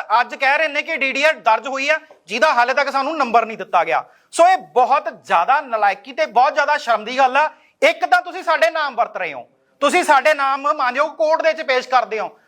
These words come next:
ਉਸ ਤੋਂ ਬਾਅਦ ਸਾਡੇ ਪਰਿਵਾਰ ਇਸ ਤਰੀਕੇ ਨਾਲ ਗਾਇਬ ਹੋ ਰਹੇ ਨੇ, ਸਾਡੇ ਪਰਿਵਾਰਾਂ ਦਾ ਕੋਈ ਅਤਾ ਪਤਾ ਨਹੀਂ ਆ। ਸਾਡੀ ਸੁਰੱਖਿਆ ਤਾਂ ਛੱਡੋ, ਅਸੀਂ ਸੁਰੱਖਿਆ ਆਪਣੀ ਆਪ ਕਰ ਲਾਂਗੇ,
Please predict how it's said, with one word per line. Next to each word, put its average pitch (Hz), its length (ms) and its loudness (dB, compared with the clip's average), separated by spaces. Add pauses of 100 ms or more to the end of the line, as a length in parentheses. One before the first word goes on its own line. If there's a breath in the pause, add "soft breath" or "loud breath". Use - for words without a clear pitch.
(160 soft breath)
ਉਸ 294 140 6
ਤੋਂ 370 220 2
ਬਾਅਦ 294 280 0
ਸਾਡੇ 262 360 2
ਪਰਿਵਾਰ 254 540 -2
ਇਸ 233 220 -2
ਤਰੀਕੇ 262 360 -4
ਨਾਲ 269 200 2
ਗਾਇਬ 175 360 0
ਹੋ 254 140 0
ਰਹੇ 294 120 2
ਨੇ, 294 200 -8 (260 soft breath)
ਸਾਡੇ 214 260 2
ਪਰਿਵਾਰਾਂ 247 380 -2
ਦਾ 285 100 -2
ਕੋਈ 285 240 -4
ਅਤਾ 226 160 2
ਪਤਾ 269 220 0
ਨਹੀਂ 294 160 -4
ਆ। 269 100 -2 (220 soft breath)
ਸਾਡੀ 269 320 2
ਸੁਰੱਖਿਆ 277 440 2
ਤਾਂ 330 160 2 (160)
ਛੱਡੋ, 269 340 0
ਅਸੀਂ 311 140 -8
ਸੁਰੱਖਿਆ 277 360 0
ਆਪਣੀ 302 260 -2
ਆਪ 247 240 2
ਕਰ 233 160 -2
ਲਾਂਗੇ, 180 320 -8